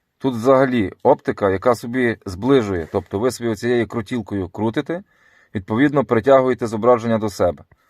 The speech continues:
І та сама вихідна лінза два і вісім сантиметра. Тобто комплектацію, якщо ви хочете, ви собі замовляєте під свій вибір.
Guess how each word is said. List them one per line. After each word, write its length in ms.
І 80
та 200
сама 500
вихідна 420
лінза 300
два 220
і 100
вісім 300
сантиметра. 580
Тобто 260
комплектацію, 1080
якщо 300
ви 100
хочете, 500
ви 160
собі 260
замовляєте 840
під 220
свій 500
вибір. 440